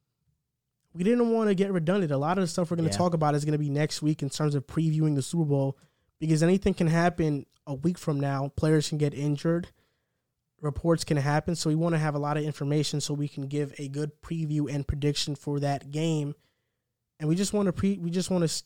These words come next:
Speaker 1: shout you guys out for listening or watching the podcast.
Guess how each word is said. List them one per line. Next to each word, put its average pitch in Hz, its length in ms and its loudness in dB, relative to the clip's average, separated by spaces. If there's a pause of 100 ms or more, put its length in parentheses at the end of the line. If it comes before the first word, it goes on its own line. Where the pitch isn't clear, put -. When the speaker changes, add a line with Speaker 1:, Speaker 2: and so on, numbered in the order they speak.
(140)
Speaker 1:
shout - 360 2
you 185 60 0
guys 160 280 2
out 156 240 0
for 143 160 -4
listening 170 600 0
or 151 160 0
watching 156 560 0
the 156 100 0
podcast. 143 840 -2